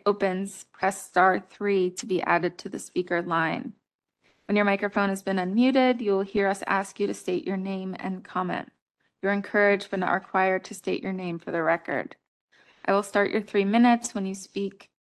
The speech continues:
using a visual timer. You will also receive a thirty-second audible warning. And when your time is up, I will say, "Caller, your time is up."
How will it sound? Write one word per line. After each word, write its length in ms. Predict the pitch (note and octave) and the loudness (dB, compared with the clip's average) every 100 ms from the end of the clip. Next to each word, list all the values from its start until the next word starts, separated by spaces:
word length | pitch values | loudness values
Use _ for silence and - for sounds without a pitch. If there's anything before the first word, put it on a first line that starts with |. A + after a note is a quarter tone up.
| _ | _
using 320 | G3+ F#3+ G3 | -8 -4 -4
a 40 | F#3+ | -4
visual 340 | F#3 F3+ F3 | -4 -4 -6
timer. 600 | F3 F#3 F3 E3 - - _ _ _ _ - | -4 -6 -2 0 -2 -8 _ _ _ _ 2
You 60 | |
will 80 | G3+ | 4
also 260 | F#3+ G3 G#3 | 4 2 -2
receive 420 | G3+ - F#3+ F#3 | -4 0 0 2
a 140 | - | 0
thirty-second 640 | G3 G3+ G3 G3 F3+ F3+ | -2 -2 -2 -2 -4 -4
audible 400 | - F#3 F3+ F3+ | 0 0 2 -2
warning. 540 | F#3 F3+ F3 - F#3 G#3 _ _ _ _ - | -2 -2 -2 -4 -6 -8 _ _ _ _ -2
And 100 | G3+ | 0
when 160 | G3+ | 2
your 100 | F#3+ | 0
time 240 | G3 F#3+ F#3 | -2 -6 -8
is 140 | F#3+ - | -4 4
up, 260 | A3 A3 | 4 4
I 160 | - F#3 | -2 0
will 120 | F#3 | 0
say, 260 | F#3+ F3 F3 | -2 -4 -4
"Caller, 360 | - E3+ F3 | -2 0 0
your 140 | F3 F3 | -2 -4
time 260 | - F#3 | -8 -8
is 140 | F#3 D#3 | -8 0
up." 320 | - - - | 0 0 -10